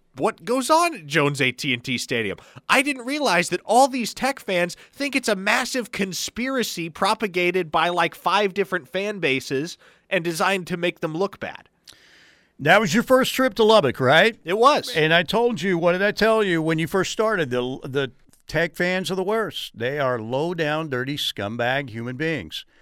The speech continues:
Speaker 2: Now, maybe there's, like, two percent of them that are regular people. The rest are just,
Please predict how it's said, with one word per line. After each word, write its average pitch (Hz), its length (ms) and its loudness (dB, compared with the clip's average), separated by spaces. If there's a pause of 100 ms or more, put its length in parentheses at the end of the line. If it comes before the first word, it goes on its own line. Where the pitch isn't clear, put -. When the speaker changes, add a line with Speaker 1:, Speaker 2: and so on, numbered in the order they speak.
(160)
Speaker 2:
Now, 311 200 -2
maybe 302 260 -4
there's, 208 240 -2
like, 170 220 0
two 190 160 0
percent 175 400 -2
of 170 80 0
them 196 140 -2
that 170 120 2
are 143 80 2
regular 135 340 2
people. 143 520 -4
The 151 80 -2
rest 196 480 0
are 160 160 -4
just, 147 420 -10